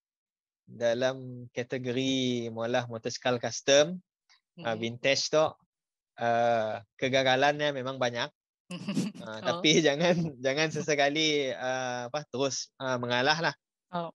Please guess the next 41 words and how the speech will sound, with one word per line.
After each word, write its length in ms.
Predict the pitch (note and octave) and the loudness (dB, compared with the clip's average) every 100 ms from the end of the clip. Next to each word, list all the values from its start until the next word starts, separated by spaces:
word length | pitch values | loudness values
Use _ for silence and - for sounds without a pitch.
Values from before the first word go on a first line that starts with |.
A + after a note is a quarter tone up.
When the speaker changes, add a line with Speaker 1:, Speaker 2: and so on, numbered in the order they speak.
| - | -10
Speaker 1:
And 680 | B2 B2 B2 B2 B2 B2 A#2+ | -4 -2 0 0 -2 -4 -8
kita 260 | B2 C3+ | 0 0
perlu 220 | C3 C3 C3+ | 2 0 0
teguh 340 | B2 B2 C#3 | 0 0 0
dengan 200 | C3 C3 | 0 -10
pendirian 460 | - B2+ B2+ B2+ C3+ | -10 -6 -2 -2 -2
Dimpun 380 | B2+ A#2+ D3 C#3+ | -4 -2 -2 0
juga. 240 | C#3+ F3+ - _ _ _ - | 0 0 -4 _ _ _ -18
Speaker 2:
Mhm. 380 | F#3 E3+ E3+ F3 _ _ | -18 -16 -20 -20 _ _
Speaker 1:
Banyakkan 520 | A#2 B2+ C#3 - C3 | -2 0 -2 -2 -4
study, 560 | B2+ C3 B2+ D#3+ F3+ F3 | -2 -2 0 -2 -2 0
jangan 280 | B2+ C3+ | 0 0
malu, 460 | C3+ C3 C3+ D#3 D#3+ | -2 -2 0 0 0
jangan 240 | C3 B2 | -2 -4
malu 200 | B2+ B2 | -4 -4
bertanya. 480 | C3 B2 B2 C#3+ D#3 | -4 -4 -2 -2 -4
Sebab 260 | - C#3 B2+ | -4 -2 0
kami 400 | B2+ A#2+ C#3+ G#2 - _ | 0 0 0 -2 -12 _
dulu 260 | B2 B2+ B2+ | -2 2 2
pun, 180 | B2+ C#3+ C#3 B2+ _ _ _ _ _ | 0 -4 -4 -16 _ _ _ _ _
ah, 400 | - A#2+ A#2 A#2 | -4 -2 0 -2
apa, 220 | A2+ D#3 - _ | -4 -10 -10 _
banyak 320 | G#2+ A2+ C3+ | -6 -4 -2
bertanya 420 | B2+ A#2 B2+ C#3 | 0 0 2 2
juga. 260 | A#2+ D3+ - _ _ - | 4 0 -2 _ _ -2
Bak 200 | B2 F2+ | 0 0
Speaker 2:
Mhm. 60 | |
Speaker 1:
muka 280 | A#2+ - C3 B2+ B2 | -4 -2 0 2 0
tebal, 340 | B2 A#2+ C#3 | 0 2 4
Speaker 2:
<laughs> 240 | D#3 E3 - | 2 0 -4
Speaker 1:
pergi 180 | A#2+ C3 | -2 0
bengkel-bengkel 640 | C#3 D3 D#3+ C#3 C#3 D3+ | 2 2 2 2 2 2
orang 300 | C#3 C#3+ D#3 | 4 2 -2
tanya, 280 | C#3+ C3+ D3+ | -6 -4 -4
Speaker 2:
Oh, 60 | |
Speaker 1:
"Sini 140 | E3 C3+ | -4 2
nak 160 | G#3+ | 4
Speaker 2:
betul. 100 | A3+ | 4
Speaker 1:
olah 120 | B2 C3 | 2 -2
motor." 420 | B2+ - D3 D3 D#3+ _ | -6 0 2 2 0 _
Speaker 2:
Mhm. 420 | G3+ F3 F3+ F3 | -8 -6 -8 -12